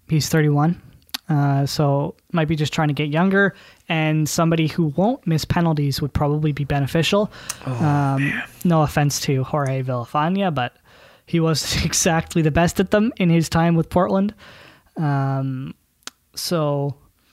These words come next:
Speaker 1: I think it sort of makes sense. And getting younger, he, I believe he was an international, so freeing up an international spot,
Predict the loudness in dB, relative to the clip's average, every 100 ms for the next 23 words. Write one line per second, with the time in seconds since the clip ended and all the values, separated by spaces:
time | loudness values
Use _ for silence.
0 | _ _ _ _ _ 0 2 2 0 -2
1 | -4 -2 0 2 0 0 -2 -2 -4 -4
2 | -2 -4 -6 -2 0 2 2 2 2 2
3 | 0 -4 _ -6 -4 -2 2 2 4 4
4 | 2 2 2 2 2 2 2 2 -2 _
5 | -10 0 2 4 4 2 -4 -16 -20 -20
6 | -2 2 4 2 2 0 0 0 0 0
7 | -2 -2 0 0 0 -2